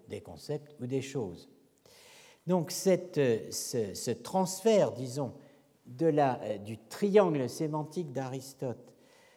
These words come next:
dans les deux textes qui le précèdent, hein, cette espèce de rétroversion, ce que j'ai appelé un feedback textuel et conceptuel, euh,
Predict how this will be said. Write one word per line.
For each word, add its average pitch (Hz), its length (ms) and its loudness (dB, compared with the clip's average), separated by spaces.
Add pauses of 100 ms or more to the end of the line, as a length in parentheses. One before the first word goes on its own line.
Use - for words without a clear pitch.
(180)
dans 143 360 6
les 170 220 4
deux 196 340 4 (120)
textes 233 340 2
qui 190 160 -2
le 170 160 4
précèdent, 170 960 -4 (220)
hein, 156 140 -10 (340)
cette - 240 -14
espèce 123 400 -4
de 101 400 -4
rétroversion, 123 720 -4
ce - 100 -12
que 127 120 -4
j'ai 120 120 0
appelé 120 360 2
un 92 120 -2
feedback 120 460 -4 (240)
textuel 123 580 -4
et 104 120 -10
conceptuel, 151 840 -8 (800)
euh, 104 240 -2